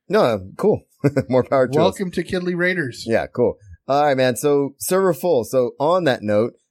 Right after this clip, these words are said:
Speaker 1: there were some issues. There were some, um, queues on Satil Shan that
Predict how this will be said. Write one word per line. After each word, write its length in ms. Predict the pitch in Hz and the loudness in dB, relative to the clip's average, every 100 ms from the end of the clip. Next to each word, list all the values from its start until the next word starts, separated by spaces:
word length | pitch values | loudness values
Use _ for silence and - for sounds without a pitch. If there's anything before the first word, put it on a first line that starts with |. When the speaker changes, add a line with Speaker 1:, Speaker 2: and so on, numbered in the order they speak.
| _ | _
Speaker 1:
there 140 | 135 | 0
were 80 | 143 | 0
some 160 | 147 151 | 0 -2
issues. 320 | 139 117 104 | 0 -2 0
There 100 | 120 | 0
were 80 | 120 | 0
some, 540 | - 123 123 120 120 | 0 2 2 0 -2
um, 320 | 117 113 110 | -2 0 0
queues 460 | 110 - 165 170 160 | -4 -2 0 0 2
on 160 | 156 147 | 0 -2
Satil 340 | 143 143 139 | -4 -2 0
Shan 520 | - 123 120 120 120 - _ _ | 0 0 2 2 0 -6 _ _
that 240 | 98 117 | 0 0